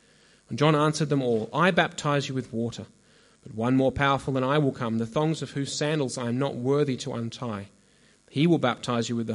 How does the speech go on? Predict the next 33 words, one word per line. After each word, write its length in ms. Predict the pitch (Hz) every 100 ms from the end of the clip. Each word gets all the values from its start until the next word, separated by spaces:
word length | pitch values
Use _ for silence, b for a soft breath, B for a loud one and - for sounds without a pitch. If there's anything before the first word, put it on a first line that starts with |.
| 117
Holy 220 | 131 135
Spirit 440 | 131 - 135 117 113
and 140 | 113
with 100 | 107
fire. 440 | - 120 107 90 - _ b b b b
His 220 | 123 110
winnowing 480 | 117 156 165 156 147
fork 340 | - 143 139
is 140 | 123
in 80 | 131
his 200 | 123 120
hand 360 | - 117 113 117
to 80 | -
clear 320 | - 151 147
his 160 | 143 -
threshing 500 | - 139 - 135 120
floor 400 | - 113 113 113 B B B B
and 180 | 135 151
to 80 | 151
gather 220 | 147 147
the 140 | 143
wheat 240 | 135 143 143
into 240 | 147 139
his 160 | 135 120
barn, 440 | 110 107 98 98 - b b b b
but 80 | -
he 80 | 117
will 100 | 117
burn 380 | 107 123 143 143
up 140 | 143
the 60 | 143
chaff 400 | - 127 117
with 140 | -